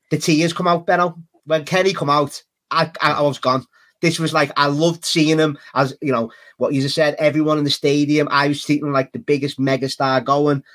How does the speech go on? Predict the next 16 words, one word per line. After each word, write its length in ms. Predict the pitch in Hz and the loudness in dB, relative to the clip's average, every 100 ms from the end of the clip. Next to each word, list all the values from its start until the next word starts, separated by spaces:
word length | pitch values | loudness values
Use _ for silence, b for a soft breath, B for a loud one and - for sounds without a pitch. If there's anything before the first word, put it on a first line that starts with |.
| b - | b -2
I 60 | |
absolutely 400 | 135 127 151 139 | -2 -2 -4 -2
love 220 | 123 143 135 | 0 0 0
seeing 280 | - 135 131 | 0 0 0
him 140 | 120 | 0
live. 480 | 127 139 131 120 - b b b b _ _ - | 0 2 0 -2 -6 b b b b _ _ -4
But 100 | 110 | 0
as, 180 | 117 120 | 0 0
once 240 | 127 123 | 0 0
again, 220 | 131 123 | 0 0
what, 180 | 127 120 | 0 -2
what 160 | 117 120 | -4 0
you 180 | 127 127 | 0 0
have 160 | 127 | -2
said, 200 | - 135 | 0 0
especially, 640 | 123 - 127 131 131 120 | -2 -2 -2 0 -2 -4